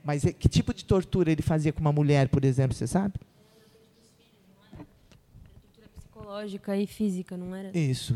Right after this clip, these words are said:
Speaker 1: física e psicológica na frente dos filhos, e uma das coisas levinhas que ele fazia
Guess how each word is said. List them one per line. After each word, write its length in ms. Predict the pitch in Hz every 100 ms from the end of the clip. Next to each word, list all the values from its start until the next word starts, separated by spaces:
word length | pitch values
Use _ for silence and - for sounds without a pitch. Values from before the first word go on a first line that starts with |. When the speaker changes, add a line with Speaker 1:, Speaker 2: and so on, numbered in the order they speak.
| 110
Speaker 1:
física 340 | - 180 175
e 20 | -
psicológica 640 | - - 151 151 160 156
na 120 | 151
frente 180 | 143 151
dos 180 | 139 -
filhos, 360 | 196 208 220 -
e 140 | 214
uma 220 | 233 262
das 180 | 208 202
coisas 320 | - 175 160
levinhas 680 | 147 160 135 147 269 262 160
que 100 | -
ele 80 | 127
fazia 580 | 135 131 160 240 180